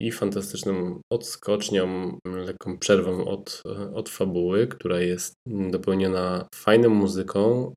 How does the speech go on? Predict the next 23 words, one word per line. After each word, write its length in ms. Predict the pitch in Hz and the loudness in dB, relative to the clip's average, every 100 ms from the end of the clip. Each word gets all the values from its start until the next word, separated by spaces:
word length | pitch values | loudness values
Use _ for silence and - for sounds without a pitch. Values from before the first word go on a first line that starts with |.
| - | -6
i 160 | 101 95 | -4 -4
też 240 | 95 - | -4 0
niezwykle 440 | 101 98 101 104 | 0 0 -2 -2
humorystyczna, 960 | 98 107 98 95 95 - 101 - 92 92 | -2 0 0 0 0 0 0 -2 -6 -6
jak 140 | 104 98 _ | -10 -10 _
przechodzimy 460 | 92 90 90 90 87 - | -8 -8 -6 -6 -6 -6
do 300 | 90 90 92 - - | -4 -4 -4 0 4
testu, 380 | 95 - 87 | 4 2 -4
w 120 | 87 - | -6 -8
którym 500 | 87 82 80 82 - - | -6 -4 -4 -8 -10 -10
Bond 460 | 98 90 87 85 - - | -8 -2 -2 -2 -8 -16
psychologowi 840 | - 98 90 90 85 87 87 87 - | -6 0 0 0 -2 -4 -6 -6 -12
odpowiada 720 | - 92 92 90 90 87 87 87 90 90 - - | -8 -6 -2 0 0 -2 -4 -6 -8 -10 -12 -12
na 560 | 170 - - 87 90 - - | -12 -12 -14 -14 -16 -16 -8
skojarzenia 840 | - - 101 95 92 92 92 113 - _ | -8 0 4 6 6 4 4 0 -4 _
i 40 | - | -16
słyszymy, 720 | - - - 90 90 90 92 | -12 -10 -8 -6 -6 -6 -8
e, 220 | 95 92 92 | -10 -10 -4
między 340 | 90 87 90 | -4 -2 -2
innymi 600 | 90 87 85 87 87 - - - | -2 -2 -2 -4 -4 -8 -8 0
M 400 | 90 87 85 - - 98 | 2 2 0 -6 -12 -6
Bridge, 600 | 95 - - - - - _ _ _ _ | -4 -4 -4 -2 -2 -4 _ _ _ _
co, 420 | - 85 85 87 | -8 -6 -6 -8